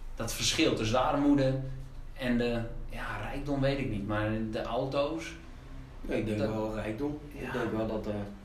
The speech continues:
Speaker 2: je hebt dus ook de, de gypsies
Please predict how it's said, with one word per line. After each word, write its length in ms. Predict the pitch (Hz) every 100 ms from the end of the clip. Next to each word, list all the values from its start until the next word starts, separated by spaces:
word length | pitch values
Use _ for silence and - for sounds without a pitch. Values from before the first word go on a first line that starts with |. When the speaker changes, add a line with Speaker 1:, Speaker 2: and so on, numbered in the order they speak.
| - - - -
Speaker 2:
je 100 | 113
hebt 140 | 110
dus 160 | 113 107
ook 180 | 107 107
de, 220 | 107 104
de 120 | 101 101
gypsies 840 | 120 120 - 127 117 113 110 -